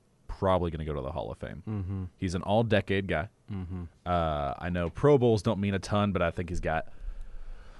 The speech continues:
Speaker 1: <sighs> let's see here, seven straight? Yeah, seven straight Pro Bowls from thirteen to nineteen. Four All-Pros, and as an offensive lineman, that's especially hard to get.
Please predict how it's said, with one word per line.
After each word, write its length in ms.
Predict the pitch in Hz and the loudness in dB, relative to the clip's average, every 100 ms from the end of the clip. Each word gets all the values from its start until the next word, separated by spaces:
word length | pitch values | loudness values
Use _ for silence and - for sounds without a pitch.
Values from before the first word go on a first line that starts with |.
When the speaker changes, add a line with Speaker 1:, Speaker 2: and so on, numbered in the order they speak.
| - - - | -18 -10 -4
Speaker 1:
<sighs> 180 | - | -4
let's 220 | 82 76 - | -4 -6 -6
see 240 | 80 76 | -6 -6
here, 460 | - 78 73 73 - - - - _ - | -6 -6 -6 -6 -10 -14 -18 -20 _ -12
seven 400 | - 82 90 113 | -4 -2 -2 -4
straight? 460 | - 127 131 175 - - | 0 2 2 0 -10 -4
Yeah, 180 | 98 - | -2 -2
seven 380 | - 123 120 120 | 6 6 6 2
straight 320 | - 117 - | 2 2 4
Pro 220 | 123 120 | 4 6
Bowls 300 | 104 107 120 | 6 4 2
from 140 | 98 | -4
thirteen 300 | 87 101 - 95 | -2 -2 -2 -2
to 40 | |
nineteen. 480 | 95 87 101 101 107 _ _ _ - | -2 -4 -4 -4 -6 _ _ _ -20
Four 420 | - 120 117 127 | 0 4 6 6
All-Pros, 800 | 110 110 - 117 131 160 - - | 6 4 4 4 4 0 -6 -8
and 240 | - 101 87 | -6 -4 -2
as 140 | 87 | -2
an 60 | 92 | 0
offensive 380 | 90 90 85 87 | -2 -2 -4 2
lineman, 340 | 107 95 87 | 2 2 0
that's 180 | 85 82 | 0 -2
especially 420 | - 92 - 80 | -4 -4 -4 -6
hard 180 | 82 73 | -6 -6
to 40 | |
get. 240 | 78 85 | -4 -6